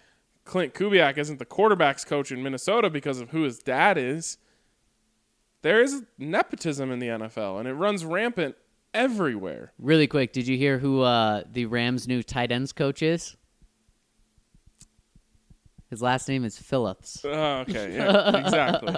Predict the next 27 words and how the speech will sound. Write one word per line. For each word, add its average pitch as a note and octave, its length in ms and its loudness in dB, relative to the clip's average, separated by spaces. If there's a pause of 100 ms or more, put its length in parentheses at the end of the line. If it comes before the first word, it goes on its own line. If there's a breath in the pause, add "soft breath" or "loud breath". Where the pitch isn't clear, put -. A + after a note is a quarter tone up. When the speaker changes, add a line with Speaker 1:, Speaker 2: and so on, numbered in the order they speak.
Speaker 1:
Yep, C3 240 -4
Speaker 2:
It's C4+ 200 -12
Speaker 1:
Wes C#3 200 -2
Speaker 2:
Wade's C3+ 160 4
Speaker 1:
Phillips. A2 220 -2
Speaker 2:
son, A#2 320 -2
yep. A2+ 200 -2
Speaker 1:
Wes C3+ 140 -4
Phillips. B2 420 -8 (360 loud breath)
Again, E3 380 0 (600 soft breath)
this G3+ 300 2
happens B2 480 -2 (280)
everywhere, B2+ 1000 0 (720)
everywhere, D3+ 640 2
because C3+ 260 -4
coaches A3+ 380 -2
have E3 140 2
a C3 40 -2
lot C#3+ 220 2
of F3+ 180 -10 (220)
power D3 380 2
over C3 220 -2
who D#3+ 220 -2
their D3+ 160 2
assistants C#3 560 -6
are, A2+ 300 -4 (400 soft breath)
and C3+ 720 -4